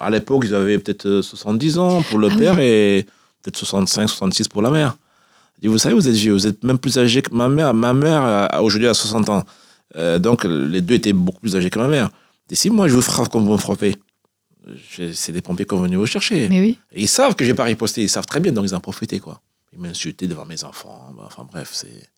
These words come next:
Speaker 2: Ça a été l'enfer.
Speaker 1: C'était infernal. Bah, euh, pff, j'ai souvent honte de dire que, voilà, je me faisais frapper par, par ma, ma femme et puis, euh,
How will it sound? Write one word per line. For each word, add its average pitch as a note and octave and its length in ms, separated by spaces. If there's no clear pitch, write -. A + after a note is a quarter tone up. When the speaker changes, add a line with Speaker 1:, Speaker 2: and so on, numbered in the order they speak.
Speaker 2:
Ça - 140
a F3+ 40
été F#3 160
l'enfer. G#3 460
Speaker 1:
C'était F#3 160
infernal. G2 440
Bah, - 200
euh, F2 580
pff, - 300
j'ai A#2+ 300
souvent B2 440
honte D3+ 180
de B2+ 80
dire B2+ 280
que, A2+ 300
voilà, A#2+ 240
je F#2+ 160
me G#2 140
faisais A2+ 500
frapper A2+ 360
par, G2+ 220
par G2+ 140
ma, A2 240
ma G2+ 220
femme C4 420
et A#2 160
puis, A2 300
euh, G2+ 120